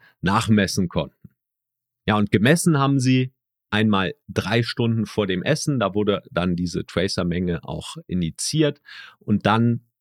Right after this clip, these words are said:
wurden Biopsien aus einem Muskel genommen, also wirklich Muskelgewebe rausgenommen, und zwar des Vastus lateralis. Das ist ein Muskel am Oberschenkel.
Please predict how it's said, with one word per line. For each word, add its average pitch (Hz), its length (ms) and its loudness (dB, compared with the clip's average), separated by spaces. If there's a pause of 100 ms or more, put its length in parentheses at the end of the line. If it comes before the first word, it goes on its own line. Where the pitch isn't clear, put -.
(120)
wurden 110 480 2
Biopsien 123 1120 2
aus - 180 -4
einem 95 240 2
Muskel 135 420 2
genommen, 135 360 0
also 92 220 -2
wirklich 104 300 -2
Muskelgewebe 107 800 2
rausgenommen, 123 600 0
und 101 120 -2
zwar 92 200 -2
des 90 300 -4
Vastus - 640 -6
lateralis. 92 880 -4 (460)
Das 90 160 2
ist 107 160 2
ein 92 180 4
Muskel 101 460 4
am 78 140 -4
Oberschenkel. 113 920 2